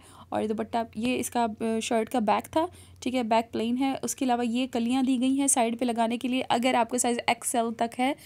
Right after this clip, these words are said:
तो आप साइड पे कलियाँ लगा सकते हैं। इसके अलावा ये ऑर्गेन्जा फैब्रिक में दुपट्टा है इसका, फुल एम्ब्रॉयडर्ड, बहुत प्यारा लग रहा था with tassels। थ्री पीस सूट की कीमत तो मैं आप लोगों को बता चुकी हूँ जी, पैंतीस सौ में ये सूट है,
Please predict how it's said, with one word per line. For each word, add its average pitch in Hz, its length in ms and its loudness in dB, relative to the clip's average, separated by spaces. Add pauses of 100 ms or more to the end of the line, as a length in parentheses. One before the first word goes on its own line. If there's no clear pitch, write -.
(220)
तो 247 80 4
आप 226 100 4
साइड 208 280 2
पे - 100 -8
कलियाँ 220 320 -2
लगा 196 240 -2
सकते 208 320 -8
हैं। 214 200 -6 (480)
इसके 302 240 0
अलावा 269 180 -2
ये 277 120 0
ऑर्गेन्जा 247 460 0
फैब्रिक 233 380 0
में 240 120 -2
दुपट्टा 208 340 -4
है 254 160 0
इसका, 254 280 0
फुल 262 240 -2
एम्ब्रॉयडर्ड, 214 520 0 (400)
बहुत 277 280 0
प्यारा 254 200 2
लग 233 160 -2
रहा 233 120 0
था 233 140 0
with 220 200 -6
tassels। 247 440 -2 (460)
थ्री 269 140 0
पीस 254 200 -2
सूट 247 180 -2
की 240 100 -6
कीमत 226 240 -4
तो 226 100 -6
मैं 220 60 -2
आप 208 140 0
लोगों 214 140 0
को 214 60 0
बता 202 200 2
चुकी 214 240 -4
हूँ 220 120 0
जी, 202 100 -4
पैंतीस 202 460 -4
सौ - 140 -2
में 208 120 -4
ये 214 120 -2
सूट 220 280 -8
है, 240 100 -2